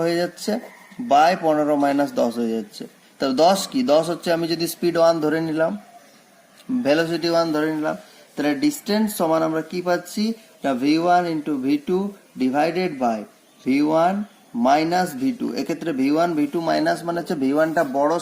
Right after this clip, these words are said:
সেটা আমি ধরে নিলাম, কখনো ভি টুটাও পরেরটা বড়, যেটা বড় সেটা থেকে বিয়োগ করব, into টাইম ডিফারেন্স, into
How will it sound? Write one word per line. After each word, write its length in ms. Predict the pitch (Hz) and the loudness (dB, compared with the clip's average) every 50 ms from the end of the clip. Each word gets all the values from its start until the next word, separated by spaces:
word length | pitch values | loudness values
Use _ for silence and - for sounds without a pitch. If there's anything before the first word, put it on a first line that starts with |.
| 165 | -2
সেটা 160 | 165 156 - 160 160 | -6 -4 -2 -2 0
আমি 100 | 160 156 143 123 | 0 -2 -2 -2
ধরে 180 | 127 135 147 175 180 175 | -2 0 0 0 2 2
নিলাম, 240 | 156 135 123 117 110 107 135 | 2 2 2 2 0 0 -2
কখনো 240 | 135 127 151 160 165 147 | -2 -2 0 -2 0 0
ভি 80 | 139 139 131 | -2 -2 -2
টুটাও 280 | - 160 160 170 180 180 175 - | -2 -4 0 2 0 0 0 0
পরেরটা 360 | 160 151 151 156 151 - - 175 160 156 | 0 0 0 0 -2 -2 -4 -2 -2 -2
বড়, 120 | 151 143 135 120 - - - - - 127 | -2 -2 -2 -4 -6 -14 -20 -10 -2 -2
যেটা 200 | 151 156 202 202 190 190 | 0 2 4 2 4 2
বড় 120 | 208 226 226 220 | 2 2 0 0
সেটা 160 | - 156 165 147 | -2 -4 -4 -4
থেকে 140 | 170 160 170 156 139 | -4 -4 -2 -2 0
বিয়োগ 180 | 131 127 117 - - | -2 -2 -2 -4 -6
করব, 180 | 113 104 104 110 107 - - - - - - - - 214 | -6 -6 -6 -8 -10 -14 -18 -20 -20 -20 -8 -2 2 4
into 280 | 240 254 247 220 190 180 170 160 - - - - - - - - - - - - - - - - - 175 | 6 8 8 6 6 2 -2 -4 -8 -18 -20 -20 -20 -20 -20 -20 -20 -20 -20 -20 -18 -16 -10 -2 2 4
টাইম 200 | 165 180 196 202 202 185 175 | 4 6 6 4 4 4 2
ডিফারেন্স, 400 | 156 - - - 120 110 107 101 - - - _ _ - - _ _ - - 170 | 0 0 -2 -4 -4 -4 -4 -6 -10 -14 -20 _ _ -20 -20 _ _ -4 -2 0
into 180 | 190 202 208 | 0 2 0